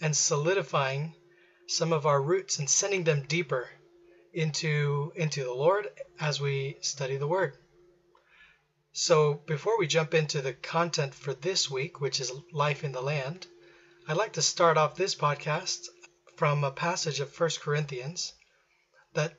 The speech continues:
gives the spirit, or you could say the reason, or the essence of our Deeper podcast. And the verses come from chapter two, and they're verses nine and ten. Verse nine says,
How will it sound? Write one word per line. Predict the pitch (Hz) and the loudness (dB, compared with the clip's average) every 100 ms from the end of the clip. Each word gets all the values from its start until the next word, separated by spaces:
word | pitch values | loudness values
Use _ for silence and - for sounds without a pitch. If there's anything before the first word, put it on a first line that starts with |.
| _ | _
gives | 180 185 160 | 0 2 0
the | 151 151 | -2 0
spirit, | - 226 226 151 147 | 2 4 4 4 4
or | 170 | 2
you | 147 147 | 2 -2
could | 143 | -2
say | 165 | -2
the | 139 135 | -2 -2
reason, | 165 165 135 131 165 - _ _ _ _ _ _ _ _ _ | -2 0 -2 -4 -8 -12 _ _ _ _ _ _ _ _ _
or | 151 | -4
the | 135 - | -4 -2
essence | 185 196 170 143 - | 0 2 2 2 -2
of | - 165 143 - | -2 -2 -2 -2
our | 151 139 135 139 139 _ _ | 0 0 -2 -4 -8 _ _
Deeper | - 143 143 139 | -4 -2 -2 -2
podcast. | 151 139 - 135 143 - - - _ 160 | 0 -2 -4 -10 -8 -10 -10 -18 _ -2
And | 147 | -2
the | |
verses | 139 190 202 160 147 151 - - _ _ - | 2 0 0 -2 -2 -4 -6 -12 _ _ -4
come | 160 | -4
from | 147 143 | -2 0
chapter | - 143 151 | 2 0 -2
two, | 139 165 160 175 | -4 -4 -4 -4
and | 165 | -4
they're | 135 | -2
verses | 139 131 139 | -2 -2 -4
nine | 135 135 135 | -4 -4 -4
and | 127 - | -8 -12
ten. | - 135 127 135 - - - _ _ _ _ _ _ _ - - - _ _ _ _ _ _ _ - | -8 -8 -10 -20 -20 -20 -20 _ _ _ _ _ _ _ -20 -20 -20 _ _ _ _ _ _ _ -2
Verse | 151 143 | 0 2
nine | 156 170 165 | 4 4 4
says, | - 147 147 196 - - | 2 2 2 0 0 -2